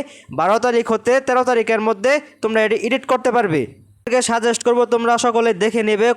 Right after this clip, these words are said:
কোন পলিটেকনিকে কতটি সিট খালি রয়েছে। তো খালি থাকা সাপেক্ষে তোমরা ওই সকল পলিটেকনিক দিয়ে থাকবে, যার কারণে তোমরা সহজে চান্স পেয়ে যাবে। সশরীরে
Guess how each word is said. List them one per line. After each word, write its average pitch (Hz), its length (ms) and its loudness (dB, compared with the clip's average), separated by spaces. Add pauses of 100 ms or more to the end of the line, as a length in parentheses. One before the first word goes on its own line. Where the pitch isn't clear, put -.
কোন 240 120 2 (100)
পলিটেকনিকে 226 580 0
কতটি 226 340 0
সিট 220 200 -2
খালি 202 260 -2
রয়েছে। 202 300 2 (380)
তো 196 60 0 (120)
খালি 190 240 -2
থাকা 262 220 2
সাপেক্ষে 240 440 0
তোমরা 233 200 2 (160)
ওই 240 160 4
সকল 240 180 0 (100)
পলিটেকনিক 233 560 0
দিয়ে 214 220 2
থাকবে, 226 280 0 (680)
যার 208 200 0
কারণে 240 320 2
তোমরা 247 180 0 (100)
সহজে 226 320 2
চান্স 196 160 0 (100)
পেয়ে 180 200 0
যাবে। 127 220 0 (1300)
সশরীরে 254 520 4